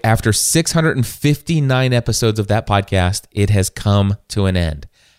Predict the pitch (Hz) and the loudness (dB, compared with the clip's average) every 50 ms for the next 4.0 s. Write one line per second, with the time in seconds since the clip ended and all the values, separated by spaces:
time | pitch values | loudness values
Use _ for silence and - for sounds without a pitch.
0 | _ - 113 120 127 156 196 208 156 131 107 98 92 90 90 - _ _ _ - | _ 0 2 4 4 6 4 4 4 4 4 4 4 4 2 -2 _ _ _ -10
1 | 101 101 101 120 143 196 - - - - 139 147 151 - - 147 135 127 - - | -6 -2 0 2 2 0 -2 -4 -2 0 0 0 0 0 0 2 2 2 0 -4
2 | - - 127 131 156 175 165 - - 123 120 120 117 117 110 - 117 113 110 107 | -4 -2 -2 0 0 -2 -4 -4 -4 -2 0 0 0 -2 0 2 2 4 4 2
3 | 104 - - - 127 131 131 - 127 117 113 113 117 113 87 85 78 - - | 0 -2 0 0 0 0 0 0 0 2 2 2 2 2 2 -2 -4 -4 -6